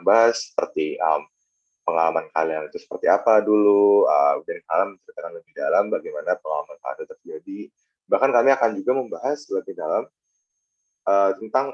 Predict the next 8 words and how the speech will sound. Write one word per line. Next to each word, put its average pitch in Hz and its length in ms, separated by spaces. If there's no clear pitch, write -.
esai 120 320
yang - 80
kalian 92 240
tuliskan, 80 400
seperti 73 380
itu. 71 180
Mungkin 107 400
untuk 87 160